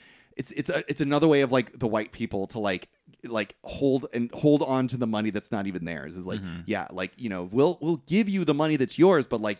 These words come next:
Speaker 1: we are gonna hold on to it.
Speaker 2: So it's
Speaker 1: So
Speaker 2: kinda, it's like a weird loan
Speaker 1: Yeah.
Speaker 2: process is what they kinda have going on.
Speaker 1: Basically. And it's, like, only certain people who are, like, registered can, like, get the money from them, basically, even though it's their money, you know?
Speaker 2: Yeah.
Speaker 1: It's really fucked up. Uh, and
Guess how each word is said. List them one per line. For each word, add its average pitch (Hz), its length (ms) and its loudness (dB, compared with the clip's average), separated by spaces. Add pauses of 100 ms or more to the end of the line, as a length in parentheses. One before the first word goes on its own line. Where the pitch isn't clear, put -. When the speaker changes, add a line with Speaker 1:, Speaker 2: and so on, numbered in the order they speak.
Speaker 1:
we 120 160 -2
are 139 80 -2
gonna 127 160 -2
hold 113 200 -2
on 123 220 -2
to 90 180 -4
it. 80 80 -6
Speaker 2:
So 82 60 -6
it's - 80 -8
Speaker 1:
So 101 120 -2
Speaker 2:
kinda, 87 160 -2
it's 117 100 -6
like 160 140 -4
a 98 60 -6
weird 113 200 -4
loan 95 600 -4
Speaker 1:
Yeah. 135 420 4
Speaker 2:
process 90 180 -8
is 85 80 -12
what 92 140 -8
they 90 100 -10
kinda 87 300 -12
have 87 320 -10
going 127 140 6
on. 113 40 0
Speaker 1:
Basically. 82 680 -6
And 117 100 -2
it's, - 80 -6
like, 123 160 -2
only 135 160 0
certain 120 720 0
people 95 680 -4
who 110 80 -4
are, 101 80 0
like, 92 200 -2
registered 98 720 -4
can, 101 120 -6
like, 87 160 -10
get 92 200 -6
the 87 60 -10
money 82 320 -12
from 85 200 -14
them, 85 200 -12
basically, - 420 -12
even 95 160 -6
though 90 80 -4
it's 92 120 -8
their 95 280 -2
money, 82 460 -12
you 82 120 -10
know? 82 100 -6
Speaker 2:
Yeah. 85 340 -8 (100)
Speaker 1:
It's - 100 -16
really 139 220 6
fucked - 340 -6
up. 60 240 -12 (380)
Uh, 101 300 2
and 107 200 -4